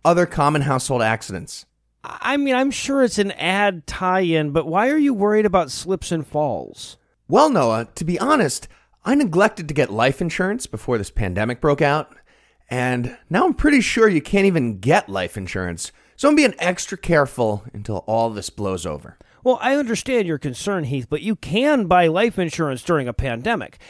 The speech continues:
Speaker 2: As an insurance marketplace, Policy Genius is in contact with the life insurance companies on their platform every day. They're keeping track of all the changes in the market so you don't have to, which means they can get you covered quickly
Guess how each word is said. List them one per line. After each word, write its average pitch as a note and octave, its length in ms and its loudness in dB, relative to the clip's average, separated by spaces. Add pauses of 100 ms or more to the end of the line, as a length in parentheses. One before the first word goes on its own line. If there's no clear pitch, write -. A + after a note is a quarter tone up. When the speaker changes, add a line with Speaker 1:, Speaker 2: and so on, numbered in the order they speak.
(160)
Speaker 2:
As A3+ 160 0
an C4+ 120 -2
insurance A3+ 580 -6
marketplace, F3 640 -2 (240)
Policy C4 640 0
Genius D3+ 480 -4
is D#3 100 -6
in F3 120 -4
contact A3 480 -2
with F#3 100 -2
the F3+ 80 -2
life F#3+ 260 0
insurance F#3 380 -4
companies F3+ 400 -2
on F3 220 -2
their B3 100 2
platform F#3 500 -2
every F3 300 0
day. D#3+ 280 0 (200)
They're A#3+ 160 2
keeping C4+ 240 -2
track A#3 220 0
of G#3+ 80 4
all F#3 240 4
the B3 100 -4
changes A3+ 400 -2
in A#3+ 80 0
the A#3+ 80 0
market G#3+ 380 0
so G3+ 100 0
you E3 220 2
don't F3+ 180 2
have C4 260 0
to, D3+ 120 -4
which F#3 280 -4
means A#3+ 440 -4 (260)
they F3+ 300 2
can C4 160 -4
get A3 160 2
you G3+ 100 -6
covered G3 360 -2
quickly G#3+ 520 -2